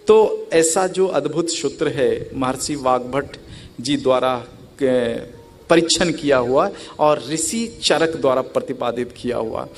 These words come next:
ऐसे सूत्रों पर एक दिन, अ, मैं बात आपसे करूंगा कि आप भी महर्षि वाग्भट जी के बारह, कम से कम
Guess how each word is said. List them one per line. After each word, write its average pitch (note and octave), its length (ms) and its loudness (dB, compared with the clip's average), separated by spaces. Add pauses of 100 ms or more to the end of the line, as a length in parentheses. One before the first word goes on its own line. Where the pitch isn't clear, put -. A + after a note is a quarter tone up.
(240)
ऐसे F3+ 320 6
सूत्रों E3 460 2
पर F#3+ 400 0
एक D3 280 -2
दिन, D#3 420 0 (340)
अ, C#3 80 2
मैं D3 240 4
बात B2 240 2
आपसे B2 300 -2
करूंगा B2 440 0
कि F#3+ 240 0 (160)
आप D#3 260 4
भी E3 420 2 (300)
महर्षि D#3+ 400 2
वाग्भट D#3+ 520 4
जी F3 140 -2
के G3 200 4
बारह, C#3 420 4
कम F3+ 280 0
से F3+ 200 2
कम C3 240 -2